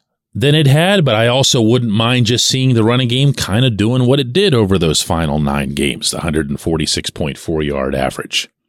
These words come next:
That's an average you can live with over the course of a seventeen-game season. But there needs to be more splash, and it needs to come from somewhere. It might be our <laughs> man George.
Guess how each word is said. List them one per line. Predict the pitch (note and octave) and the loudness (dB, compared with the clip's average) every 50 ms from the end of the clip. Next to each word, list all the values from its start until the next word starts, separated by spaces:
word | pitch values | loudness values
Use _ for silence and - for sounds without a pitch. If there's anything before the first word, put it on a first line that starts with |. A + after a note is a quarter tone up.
| _ _ _ _ _ _ _ _ _ _ - | _ _ _ _ _ _ _ _ _ _ -6
That's | - F#2 G#2+ B2+ - - - - - - _ _ _ _ _ - | -4 -2 -2 -2 -2 -2 -2 -2 -4 -6 _ _ _ _ _ -2
an | A2+ G#2+ G2+ | 0 0 2
average | G2 G2 G#2+ A2+ G2 F#2+ E2 D#2 D2+ - | 2 2 2 2 2 0 0 0 0 0
you | F2+ D#2+ | 0 0
can | - - F#2+ F#2 | 0 0 0 2
live | F2 G#2 B2+ A#2+ G2 - | 2 2 0 0 -2 -2
with | D#2 C#2 C2 - | -4 -4 -4 -4
over | - D#2 D#2+ D#2+ D#2+ | -4 -4 -2 -2 -2
the | D#2+ F2+ | -4 -4
course | - - - C#2+ C2 - - | -4 -4 -4 -2 -2 -2 -2
of | C#2+ C2+ | -2 -4
a | C#2+ | -4
seventeen-game | - - - C#2 D2 D2+ D2 - - D2 C#2+ C#2+ C2 C2+ C2+ C#2 | -4 -2 -2 -2 -4 -4 -6 -4 -4 -4 -4 -4 -4 -6 -6 -6
season. | - - - C3+ B2+ A2+ - - E2 - _ _ _ _ _ _ _ _ _ _ _ _ _ _ _ _ _ _ | -4 -2 0 2 2 2 2 -2 -4 -8 _ _ _ _ _ _ _ _ _ _ _ _ _ _ _ _ _ _
But | - D#2+ - | -6 -4 -4
there | - E2+ | -2 -2
needs | F#2 G#2 A#2 A#2+ G#2 - | 0 0 0 0 0 0
to | G#2 | 0
be | F#2 G2 F#2 | 2 2 2
more | F2 F2 E2 D2 | 2 0 0 -2
splash, | - - - - D#2+ F2+ G2 F2+ D#2 - - - - - - - | -2 -2 -2 -2 0 0 0 -2 -2 -4 -4 -6 -8 -12 -12 -8
and | - D2+ | -6 -6
it | C#2 D2+ | -4 -2
needs | E2+ G2 G2+ - | -2 -2 -2 -2
to | - - | -2 -4
come | - - A#2+ G2+ | -4 -2 -2 -2
from | G2 - G#2 D2 | -2 -2 -2 -2
somewhere. | - - - - B2+ B2 B2 A2+ D#2 - - - - - - _ _ _ _ _ _ _ _ _ _ _ _ _ _ _ _ _ _ - | 0 0 0 0 2 2 2 2 2 0 -2 -4 -6 -10 -16 _ _ _ _ _ _ _ _ _ _ _ _ _ _ _ _ _ _ -12
It | - - - | -12 -8 -6
might | - D#2+ C3+ B2 - | -4 -2 -2 -2 -2
be | - E2+ A2 C3+ D3 C#3 B2 - - - - _ _ _ - | 0 0 2 2 2 2 0 -2 -4 -12 -20 _ _ _ -6
our | - F#2+ G#2+ A2 | -2 0 0 0
<laughs> | A2 - | 0 0
man | - B2+ B2+ E3+ D3+ | 2 2 4 4 4
George. | - - - - - C3+ C#3+ - C#3+ D3 - - - | 4 4 4 4 4 4 4 2 0 -2 -2 -4 -4